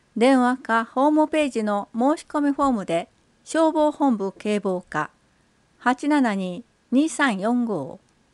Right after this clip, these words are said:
キューアールコードが出ています。出張ハローワーク、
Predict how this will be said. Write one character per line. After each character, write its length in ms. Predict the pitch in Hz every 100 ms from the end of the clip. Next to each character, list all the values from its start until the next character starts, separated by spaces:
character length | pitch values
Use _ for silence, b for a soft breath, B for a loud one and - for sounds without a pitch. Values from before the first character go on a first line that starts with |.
| _ _ _ _ _ _
キ 100 | 302
ュ 100 | 311
ー 100 | 294
ア 40 |
ー 40 | 285
ル 120 | 269
コ 160 | - 277
ー 60 |
ド 100 | 226
が 100 | 196
出 140 | 185 180
て 100 | 156
い 80 |
ま 160 | 156 175
す。 180 | - - _ _ _ _ _ _ _ _ _ _ _ _ _ _ _ _
出 280 | - 226 220
張 320 | - 302 294 294
ハ 260 | - 226
ロ 200 | 269 302
ー 20 |
ワ 160 | 302 247
ー 40 | 214
ク、 280 | - 165